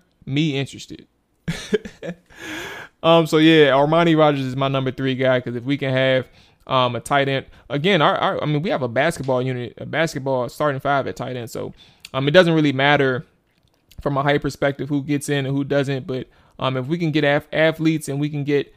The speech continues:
uh, dual threat tight ends or, uh, two-way tight ends who can pass, uh, catch, and block, I'm here for it. Number two is Jamin Davis.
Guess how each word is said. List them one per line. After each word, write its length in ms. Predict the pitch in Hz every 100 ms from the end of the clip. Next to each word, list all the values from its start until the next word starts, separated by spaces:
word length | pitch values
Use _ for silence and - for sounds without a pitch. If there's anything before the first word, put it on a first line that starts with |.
| _ _
uh, 280 | 131 120 123 - - 139
dual 280 | 151 160 156
threat 360 | 151 156 -
tight 240 | - 151 151
ends 460 | 156 151 147 - -
or, 480 | - 147 139 131 127 - _ -
uh, 280 | 135 127 - - _ _ _
two-way 380 | - 202 175 165
tight 280 | - 160 156
ends 280 | 156 156 151
who 120 | 147
can 220 | 143 139
pass, 500 | - 160 151 151 - - _ -
uh, 180 | 131 131
catch, 380 | - 160 147 -
and 480 | 156 160 160 156 - _ - _ _
block, 460 | 131 147 175 - - _ _ _ _ _
I'm 140 | - 143
here 180 | 147 135
for 240 | 135 123
it. 120 | - _ _ _ _ _ _ _ _ - - - - - _ _ _ _
Number 220 | 151 147 131
two 420 | - 233 233 208 - - _ _ _ _ -
is 140 | 131
Jamin 240 | 147 135
Davis. 540 | 127 139 131 117 -